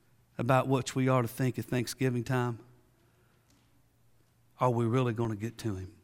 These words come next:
this year? Are, are we really gonna get around to praising him and thanking him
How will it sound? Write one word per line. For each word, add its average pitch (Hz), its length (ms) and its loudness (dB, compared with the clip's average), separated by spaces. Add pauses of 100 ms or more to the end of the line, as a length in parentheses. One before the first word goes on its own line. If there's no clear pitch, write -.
(2250)
this - 220 -6
year? 98 200 -8 (1800)
Are, 127 140 2
are 127 220 4
we 117 120 0
really 135 280 4
gonna 131 240 2
get 131 160 0
around 123 460 2
to 113 40 -6
praising 131 480 -2
him 135 160 -4 (1600)
and 110 100 -6
thanking 131 380 2
him 120 180 -4